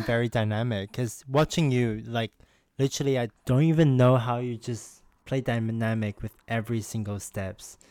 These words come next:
Speaker 2: <laughs>
Speaker 1: Like, you borrow some music in the beginning phrase to balance and then quickly rush into the end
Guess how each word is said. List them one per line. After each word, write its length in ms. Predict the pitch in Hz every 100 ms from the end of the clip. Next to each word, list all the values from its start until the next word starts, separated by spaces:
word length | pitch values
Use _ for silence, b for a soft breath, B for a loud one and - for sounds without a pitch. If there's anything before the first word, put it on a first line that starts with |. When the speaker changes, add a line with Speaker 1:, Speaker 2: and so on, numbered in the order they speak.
| -
Speaker 2:
<laughs> 260 | - -
Speaker 1:
Like, 140 | 135 127
you 80 | 165
borrow 260 | 170 180
some 220 | 190 214 123
music 340 | 120 123 151
in 80 | 156
the 80 | 117
beginning 460 | - 107 127 143
phrase 420 | - 156 151 151
to 100 | -
balance 600 | 110 117 110 127 151 147 -
and 160 | 123 117
then 200 | 113 110
quickly 400 | - 127 139 123
rush 440 | 110 120 120 -
into 240 | 123 -
the 160 | 110 107
end 300 | 107 113